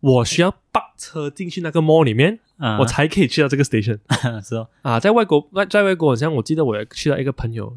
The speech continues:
Speaker 1: 移民去，啊，Australia 的朋友。
Speaker 2: 嗯，嗯。
Speaker 1: 啊，我去过他家一下。
Speaker 2: 嗯。
Speaker 1: 他的家是走路可以到 station，
Speaker 2: 嗯。
Speaker 1: 然后你，他就可以去到市，市中心啊。
Speaker 2: 嗯，嗯，嗯，嗯。
Speaker 1: 啊，就，就，就算，就是要有这样子的一个编排吧。
Speaker 2: Even 你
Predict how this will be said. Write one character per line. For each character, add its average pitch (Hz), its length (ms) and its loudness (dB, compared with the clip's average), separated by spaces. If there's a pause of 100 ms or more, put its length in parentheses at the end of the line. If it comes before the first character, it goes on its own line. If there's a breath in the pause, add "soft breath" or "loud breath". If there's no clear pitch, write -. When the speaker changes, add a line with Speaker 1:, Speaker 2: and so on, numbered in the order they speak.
Speaker 1:
移 127 140 -2
民 131 140 -4
去， 131 320 -6 (160)
啊， 107 240 -12 (120)
Australia 120 360 0
的 123 80 -2
朋 - 160 -12
友。 113 100 -6
Speaker 2:
嗯， 104 220 -6
嗯。 98 80 -12 (160 soft breath)
Speaker 1:
啊， 123 140 0
我 107 100 2
去 151 140 -4
过 147 80 -2
他 120 100 -4
家 110 240 -4
一 113 40 -10
下。 117 200 -8
Speaker 2:
嗯。 107 140 -8 (340)
Speaker 1:
他 165 120 -2
的 175 160 2
家 131 320 0
是 160 160 -10
走 123 200 0
路 123 140 0
可 147 100 -2
以 123 40 0
到 127 120 -2
station， 135 540 -2
Speaker 2:
嗯。 107 160 -2 (100)
Speaker 1:
然 131 160 0
后 147 80 0
你， 135 120 -4
他 123 100 -4
就 147 100 -2
可 139 100 -2
以 120 40 0
去 - 100 -4
到 131 60 2
市， 120 180 -4
市 123 380 -6
中 113 160 0
心 104 180 -12
啊。 - 140 -20
Speaker 2:
嗯， 123 100 -2
嗯， 113 160 -2
嗯， 110 260 -10
嗯。 - 20 -6
Speaker 1:
啊， 113 260 -4
就， 226 140 -2
就， 262 200 -2
就 220 160 -6
算， 202 220 0
就 190 100 -10
是 196 120 -4
要 180 100 0
有 147 100 2
这 156 140 -2
样 165 100 -2
子 - 160 -10
的 104 60 -6
一 113 100 -4
个 110 360 -6 (180)
编 123 260 -4
排 107 300 -12
吧。 104 140 -14 (220)
Speaker 2:
Even 160 260 0
你 110 360 0